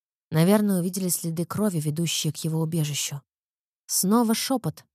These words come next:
на этот раз глуше и ниже по течению. Потом тишина. Стоило Джейкобу пошевелиться, как плечо прорезала боль. Он высунул голову. Холодно и ветрено,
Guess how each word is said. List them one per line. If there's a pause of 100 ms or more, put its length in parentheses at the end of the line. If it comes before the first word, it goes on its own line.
(160)
на
этот
раз
глуше
и
ниже
по
течению. (440)
Потом
тишина. (760)
Стоило
Джейкобу
пошевелиться,
как
плечо
прорезала
боль. (500)
Он
высунул
голову. (460)
Холодно
и
ветрено,